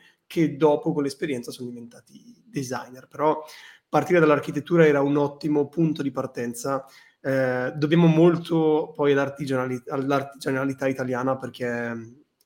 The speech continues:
come dicevi tu, il, il design, eh, nasce dal, dall'artigianalità e poi si è sviluppato.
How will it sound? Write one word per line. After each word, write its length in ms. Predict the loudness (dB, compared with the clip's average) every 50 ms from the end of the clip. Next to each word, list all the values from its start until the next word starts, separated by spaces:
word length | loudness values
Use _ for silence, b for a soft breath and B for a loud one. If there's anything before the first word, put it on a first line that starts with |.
| _ _
come 240 | -2 0 0 2
dicevi 540 | 2 0 -2 -4 -4 -2 0 0 0 -2 -4
tu, 180 | -6 -4 -2 -2
il, 580 | -2 -2 -2 -2 -2 -2 -4 -6 -8 -12 -16 _ _ _ _ _ _ _ _ _
il 200 | -4 -4 -4 0
design, 640 | 0 0 2 4 2 2 4 4 4 4 4 4 4
eh, 1080 | 4 4 4 4 2 0 -2 -2 -2 -2 0 0 -2 -2 -2 -4 -4 -6 -6 -8 -8 -2
nasce 540 | 0 4 4 6 6 4 4 2 0 0 2
dal, 360 | 2 2 2 2 2 2 2 2
dall'artigianalità 720 | 0 0 0 -2 -2 -6 -6 -4 -2 -2 -4 -4 -6 -12
e 60 | -12
poi 120 | -12 -12 -14
si 120 | -14 -14
è 20 | -14
sviluppato. 640 | -16 -18 -20 -20 -20 _ _ -20 -20 -20 _